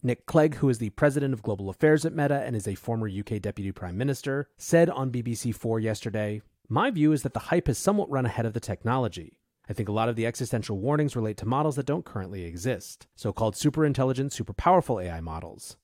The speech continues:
The vision where A I develops an autonomy and agency on its own, where it can think for itself and reproduce itself. The models that we're open sourcing are far, far, far short of that.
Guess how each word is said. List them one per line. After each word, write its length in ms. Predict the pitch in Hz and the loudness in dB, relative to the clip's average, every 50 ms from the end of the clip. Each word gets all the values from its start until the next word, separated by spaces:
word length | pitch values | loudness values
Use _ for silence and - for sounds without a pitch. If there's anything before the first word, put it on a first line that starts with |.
| _ _ _ | _ _ _
The 80 | - 92 | -4 -2
vision 260 | 107 101 98 120 117 | 0 0 2 2 0
where 140 | 113 117 - | 0 0 0
A 100 | 123 123 | 0 0
I 120 | 123 127 | 0 0
develops 380 | 123 123 113 120 127 127 - - | 0 0 0 -2 -2 -2 -2 -4
an 80 | 127 | -4
autonomy 440 | 123 120 - - 156 160 165 165 160 | -4 -4 -2 0 0 2 2 2 0
and 100 | 151 131 | 0 0
agency 340 | 117 120 120 120 - - 139 | -2 -4 -4 -6 -6 -6 -6
on 120 | 101 87 | -6 -6
its 160 | 87 - - 147 | -6 -2 0 2
own, 180 | 156 160 156 | 2 2 2
where 160 | 139 110 107 | 2 0 -2
it 40 | 104 | -4
can 140 | - 117 107 | -4 -4 -2
think 160 | - 165 160 | -2 -2 -2
for 140 | - - 143 | -2 -2 -4
itself 340 | 135 - - 120 117 123 - | -4 -2 -2 -4 -4 -4 -4
and 140 | - 95 92 | -6 -4 -4
reproduce 440 | 95 90 - 104 123 175 170 - | -4 -4 -2 2 4 4 4 4
itself. 520 | 123 92 - 98 78 - - - - - _ _ _ _ | 0 -6 -6 -10 -12 -12 -14 -20 -20 -20 _ _ _ _
The 80 | - 98 | -4 0
models 280 | 113 120 135 151 117 | 2 4 4 4 2
that 80 | 143 127 | 0 0
we're 160 | 123 131 131 | 0 0 -2
open 180 | 160 151 156 135 | 0 0 0 0
sourcing 320 | 123 117 107 - 117 95 | 0 -2 -2 -2 -4 -6
are 80 | 85 - | -6 -6
far, 420 | _ - 147 143 147 147 151 143 | _ 2 4 4 6 4 2 0
far, 320 | - - - 101 95 92 | -4 -4 -4 -2 -2 -4
far 280 | - - - 87 80 90 | -4 -6 -6 -8 -6 -8
short 260 | - - 139 139 131 | -4 0 2 2 2
of 80 | 117 87 | 2 -2
that. 240 | 85 76 78 - | -4 -8 -10 -12